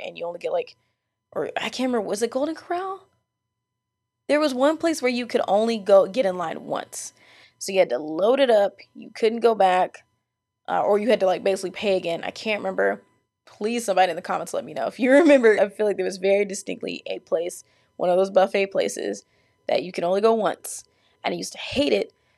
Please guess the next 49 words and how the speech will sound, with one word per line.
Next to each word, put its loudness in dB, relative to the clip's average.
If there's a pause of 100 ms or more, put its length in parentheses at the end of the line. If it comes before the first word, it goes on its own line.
(100)
because -8
I'm 0
like, -10
"I -4
don't -2
know 2
if -6
I'm 0
gonna -2
want 0
this -4
later, 0
but 2
I 4
wanna -2
try -4
all -6
the -10
things, -2
and -6
it's -12
easier -8
when -8 (100)
I -10
have -8
access -4
to -10
it, -2 (320)
'cause -10
then 2
I 0
can -8
be -2
like, -4
'All -4
right, -4
I'm -12
full,' -8
or -8
whatever." -6 (540)
But 4
anyways, 0 (260)
so 6 (540)
using -2
smaller 0
plates -2
really -2
does -6
work. -6